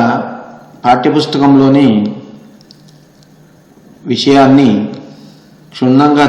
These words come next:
చదివితే ఇంకా బాగా అర్థమవుతుంది. మనము ముందుగా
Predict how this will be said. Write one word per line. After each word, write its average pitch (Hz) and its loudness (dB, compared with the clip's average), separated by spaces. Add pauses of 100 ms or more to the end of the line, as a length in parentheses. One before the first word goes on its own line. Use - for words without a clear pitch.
చదివితే 127 0 (1300)
ఇంకా 127 -2 (140)
బాగా 120 2 (760)
అర్థమవుతుంది. 113 -2 (720)
మనము 151 2 (920)
ముందుగా 139 2